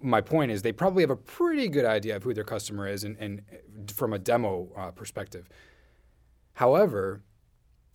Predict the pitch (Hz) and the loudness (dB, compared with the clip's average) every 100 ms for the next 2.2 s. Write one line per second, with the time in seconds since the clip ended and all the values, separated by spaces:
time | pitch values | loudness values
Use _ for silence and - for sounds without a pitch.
0 | _ _ 135 131 156 127 113 98 - 117 | _ _ 0 4 4 2 0 -4 -4 -2
1 | 117 135 104 98 - _ _ - 127 110 | 0 2 0 -2 -10 _ _ -8 -2 -2
2 | 104 113 | -2 -6